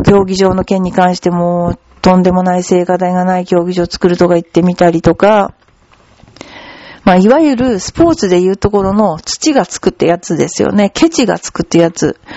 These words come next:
でもなんかそういう、なんだろうな、基本的にドーピングとかみんなしてたり、ね、それはせざるを得ない国家が、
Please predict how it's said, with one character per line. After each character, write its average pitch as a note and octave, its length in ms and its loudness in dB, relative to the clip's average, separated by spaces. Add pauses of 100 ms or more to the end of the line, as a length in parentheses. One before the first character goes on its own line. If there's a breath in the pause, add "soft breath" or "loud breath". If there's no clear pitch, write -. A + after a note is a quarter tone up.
(320 loud breath)
で G#3+ 80 2
も G3+ 80 4
な G3 80 4
ん G3 40 0
か F#3+ 100 0
そ D4 220 2
う E4+ 60 0
い E4+ 60 0
う、 F4 400 2
な D4+ 140 2
ん C#4+ 120 0
だ G#3+ 140 0
ろ F3+ 140 -4
う - 20 -4
な、 F3+ 300 -2 (320 loud breath)
基 - 120 4
本 C4+ 160 4
的 D4 140 2
に C4 160 2
ド B3+ 140 4
ー C4 80 2
ピ B3 140 2
ン B3 60 2
グ B3 120 -2
と B3 140 0
か G3 260 -4
み G3 120 0
ん G#3 80 2
な G3+ 120 2
し G3+ 100 -6
て G#3+ 120 2
た G3 140 4
り、 - 240 -4
ね、 A3+ 220 4
そ G3 120 2
れ F#3+ 80 0
は F#3+ 40 -4
せ G#3 160 2
ざ C4 140 0
る G#3+ 100 -2
を F3 40 -2
得 F#3+ 120 -4
な E3+ 140 -4
い F3 80 -6
国 - 200 0
家 - 160 0
が、 E3 300 -2